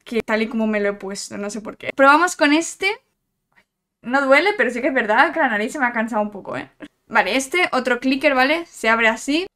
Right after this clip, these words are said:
Vale, ahí está el agujerito. Ya veo el piercing por ese lado. Lo cojo por aquí. Y no ha hecho clic.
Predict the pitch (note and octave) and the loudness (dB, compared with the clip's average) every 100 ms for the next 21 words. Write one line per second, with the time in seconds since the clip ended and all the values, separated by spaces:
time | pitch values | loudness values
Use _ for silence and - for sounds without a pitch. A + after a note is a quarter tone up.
0 | _ - - C#2+ G#1 D2+ - - - E2 | _ -12 -10 -10 -16 -18 -18 -12 -8 -10
1 | - - - - - C4+ C4 C4 D#4 E4+ | -12 -14 -12 -12 -10 -4 -4 0 0 0
2 | B3 A#3 A#3 A3+ A#3+ A#3 A#3 A3+ A3+ A3+ | -6 -8 -8 -8 -8 -8 -8 -6 -8 -6
3 | A#3 C4 D#4+ E4 C4+ A#3 B3+ B3 B3+ - | -2 2 2 2 -2 -8 -12 -12 -12 -10
4 | - - D#4 E4+ G#4 _ _ _ _ _ | -10 -12 -10 -10 -12 _ _ _ _ _
5 | _ _ _ _ _ _ _ _ _ _ | _ _ _ _ _ _ _ _ _ _
6 | _ _ _ _ _ _ _ _ _ _ | _ _ _ _ _ _ _ _ _ _
7 | _ _ _ _ _ _ _ _ _ _ | _ _ _ _ _ _ _ _ _ _
8 | _ _ _ B3 A#3 A#3+ B3 C4+ C4 B3+ | _ _ _ -8 -4 -4 -2 -4 -2 -4
9 | C4+ G4 - | -4 -4 -10